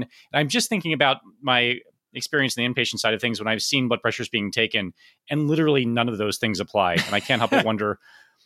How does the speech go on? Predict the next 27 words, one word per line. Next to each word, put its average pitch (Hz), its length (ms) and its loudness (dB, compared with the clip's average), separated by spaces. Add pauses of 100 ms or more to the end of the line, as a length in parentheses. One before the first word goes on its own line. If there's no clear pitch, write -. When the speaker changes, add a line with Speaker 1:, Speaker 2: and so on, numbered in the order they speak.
(220)
Speaker 1:
what 165 160 4
the 165 100 4
role 156 200 6
of 120 80 2
just 131 220 2
even 147 220 2
measurement 123 380 2
technique 131 420 0
above 120 240 2
and 117 120 2
beyond 107 280 2
some 104 80 -6
of 104 40 -2
the 104 80 4
other 107 100 2
things 107 240 -2
that 92 80 -4
I'm 92 100 0
sure 113 140 -4
we're 98 60 -2
gonna 98 120 0
talk 101 240 0
about 92 200 0
might 104 120 2
be 117 80 0
contributing 98 440 -4
towards 92 440 -6